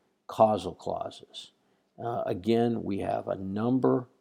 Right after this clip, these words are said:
of subordinating conjunctions that can be introduced,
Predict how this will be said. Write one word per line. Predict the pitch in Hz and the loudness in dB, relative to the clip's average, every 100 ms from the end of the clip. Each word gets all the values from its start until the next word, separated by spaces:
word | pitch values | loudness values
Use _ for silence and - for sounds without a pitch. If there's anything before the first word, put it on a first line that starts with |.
| _ _ _ - | _ _ _ -2
of | 98 | -2
subordinating | - 92 92 95 98 95 92 | 0 -6 -2 -2 -2 -4 -6
conjunctions | 95 90 95 98 - 95 92 _ _ _ - | -8 -8 -8 -8 -10 -14 -14 _ _ _ -8
that | 95 - | -6 -4
can | 92 | -4
be | 92 98 | -4 -4
introduced, | 92 92 95 87 - | -4 -4 -4 -4 -10